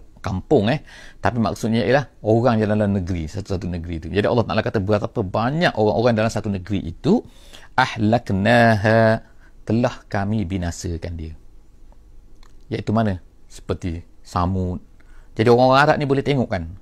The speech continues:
eh, bandar Samud, kan. Bandar Samud sampai sekarang pun ada. Kita boleh tengok. Kalau kita pergi ke negeri Arab Saudi, kita pergi lebih kurang, apa ni, tiga ratus lima puluh kilometer ke utara Madinah, kan, ada masih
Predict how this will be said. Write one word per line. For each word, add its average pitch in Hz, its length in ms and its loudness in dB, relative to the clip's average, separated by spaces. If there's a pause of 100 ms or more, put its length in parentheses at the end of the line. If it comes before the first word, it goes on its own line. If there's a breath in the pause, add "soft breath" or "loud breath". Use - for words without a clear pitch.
(200)
eh, 98 160 -2
bandar 107 320 4
Samud, 101 720 0
kan. 95 240 -8
Bandar 110 160 -2
Samud 160 320 -2
sampai 156 240 2
sekarang 165 240 2
pun 123 160 0
ada. 98 80 -2
Kita 117 160 -4
boleh 131 160 2
tengok. 117 240 -2
Kalau 113 160 0
kita 123 160 0
pergi 123 240 -4
ke 107 160 -2
negeri 101 400 -2
Arab 95 240 0
Saudi, 98 400 -6 (480 soft breath)
kita 98 160 -2
pergi 101 320 0
lebih 98 160 2
kurang, 104 560 0
apa - 320 -4
ni, 104 80 -2
tiga 98 320 -2
ratus - 160 -6
lima 107 160 -6
puluh 95 160 -4
kilometer 98 400 -2
ke - 80 -8
utara 107 320 0
Madinah, 101 480 -2
kan, - 160 -8
ada 131 240 -2
masih 117 240 0